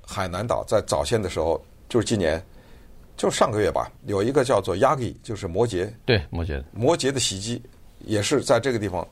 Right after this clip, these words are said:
Speaker 1: 造成了很大的破坏。更有意思的是，刚才提到的非洲的 Nigeria，奈及利亚，这个地方的洪水泛滥，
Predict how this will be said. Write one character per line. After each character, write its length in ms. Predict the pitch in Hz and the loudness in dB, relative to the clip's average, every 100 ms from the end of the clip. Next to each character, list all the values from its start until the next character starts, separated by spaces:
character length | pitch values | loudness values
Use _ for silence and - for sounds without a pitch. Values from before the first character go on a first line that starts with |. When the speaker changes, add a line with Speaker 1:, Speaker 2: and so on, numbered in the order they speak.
| - - | -16 -4
Speaker 1:
造 180 | - 98 | 0 0
成 160 | 92 | 0
了 60 | 92 | -4
很 160 | - | -4
大 160 | 71 87 | -2 -2
的 80 | - | -2
破 180 | - 76 | -4 -2
坏。 160 | 85 - - - - - | -4 -6 -18 -20 -20 -4
更 160 | 226 175 | 0 2
有 120 | 139 | 2
意 80 | 151 | 0
思 140 | 117 | 0
的 80 | 110 | -2
是， 80 | 107 | -2
刚 140 | 139 | 0
才 200 | 131 127 | 2 2
提 260 | 120 - 117 | 0 -4 0
到 140 | 131 | 2
的 160 | 98 98 | 2 0
非 260 | - 147 | 0 0
洲 180 | 143 131 | 4 2
的 140 | 123 110 | 2 2
Nigeria， 680 | 113 123 151 160 98 69 - - - - - | 2 2 4 4 4 0 -4 -10 -20 -20 -6
奈 160 | - 117 | 2 2
及 140 | 107 | 2
利 120 | 113 | 0
亚， 180 | 117 90 - - - - - - - - - | 0 0 -4 -20 -20 -20 -20 -20 -20 -20 0
这 120 | 233 | 4
个 100 | 190 | 4
地 140 | 160 | 4
方 280 | 151 160 160 | 2 2 2
的 100 | 147 | 0
洪 240 | 127 147 190 | 0 -2 -2
水 160 | 120 | -2
泛 220 | 104 170 | 2 2
滥， 200 | 151 127 | 4 2